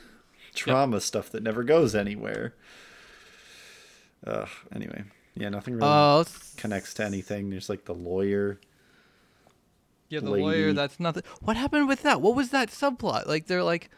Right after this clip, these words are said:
Speaker 1: Yeah.
Speaker 2: "Uh, we wanna, you know, we want you, you to testify that he's being abused." That just didn't go anywhere.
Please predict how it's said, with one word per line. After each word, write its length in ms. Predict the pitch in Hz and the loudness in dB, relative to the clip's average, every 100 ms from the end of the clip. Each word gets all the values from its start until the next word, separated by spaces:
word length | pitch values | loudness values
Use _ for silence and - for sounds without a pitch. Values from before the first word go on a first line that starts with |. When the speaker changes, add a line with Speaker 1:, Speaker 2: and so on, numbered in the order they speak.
| _ _ | _ _
Speaker 1:
Yeah. 520 | - 104 101 98 160 165 | -8 -6 -4 -2 0 -2
Speaker 2:
"Uh, 20 | |
we 160 | 170 | -4
wanna, 840 | 175 185 180 180 175 175 175 170 147 - | -4 -2 0 2 2 2 2 0 -4 -4
you 100 | 160 | 0
know, 360 | 156 151 147 139 - _ _ _ _ - | 2 4 2 -2 -12 _ _ _ _ -8
we 140 | 147 | -2
want 320 | 151 147 143 | 2 2 2
you, 120 | 143 | 2
you 220 | 143 139 143 | 2 2 0
to 80 | |
testify 560 | 131 147 - 139 131 120 | 0 -4 -6 -10 -8 -8
that 140 | 120 | -10
he's 160 | 120 127 | -12 -10
being 280 | 139 139 131 | -4 -2 -2
abused." 480 | 143 147 110 107 - - - | 0 0 0 -4 -16 -20 -4
That 220 | 123 131 | -2 -2
just 300 | 151 143 123 | -4 -8 -8
didn't 380 | 139 135 135 139 | -6 -6 -8 -2
go 200 | 175 214 | 0 2
anywhere. 400 | 147 120 104 62 | 2 2 -2 -10